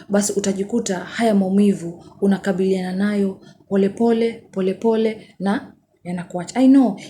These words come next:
healing take process. Huwezi ukaachana na mtu na ukaheal at once hivyo.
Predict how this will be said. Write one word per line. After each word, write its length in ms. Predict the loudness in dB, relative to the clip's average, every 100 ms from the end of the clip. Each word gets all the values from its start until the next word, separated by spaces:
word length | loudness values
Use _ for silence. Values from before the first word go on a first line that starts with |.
| -4
healing 360 | 0 4 2 2
take 280 | -2 -2
process. 680 | -8 -6 -6 -6 -10 -12 -16 -18 -8
Huwezi 220 | 2 2 2
ukaachana 420 | -2 -2 0 0
na 180 | 0 2
mtu 300 | 0 -2 -6
na 120 | -4
ukaheal 460 | -4 -4 -2 -2 -2
at 160 | -4
once 420 | -6 -4 -4 -8
hivyo. 300 | -12 -12 -18